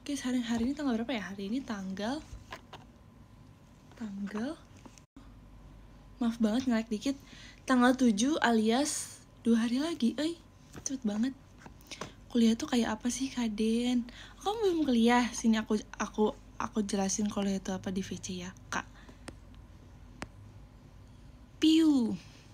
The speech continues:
Ya, lucu banget, piu, piu. Piu, piu. V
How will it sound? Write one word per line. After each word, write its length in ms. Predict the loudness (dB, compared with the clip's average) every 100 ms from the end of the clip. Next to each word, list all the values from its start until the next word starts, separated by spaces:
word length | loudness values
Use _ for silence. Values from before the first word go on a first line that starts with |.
| -20 -20 -10
Ya, 80 | -8
lucu 120 | -2 -2
banget, 160 | -2 -4
piu, 240 | -2 -2
piu. 480 | -2 -2 -2 -4 -6 -12 -20 -20 -20 -20 -20 -18 -16 -18 -10
Piu, 240 | -6 -4
piu. 400 | -4 -4 -2 -4 -6 -14 -20 -20 -20 -20 -20 -20 -20 -20 -16 -12 -12 -12 -18 -20 -20 -20 -20 -20 -20 -20 -20 -20 -20 -20
V 100 | -10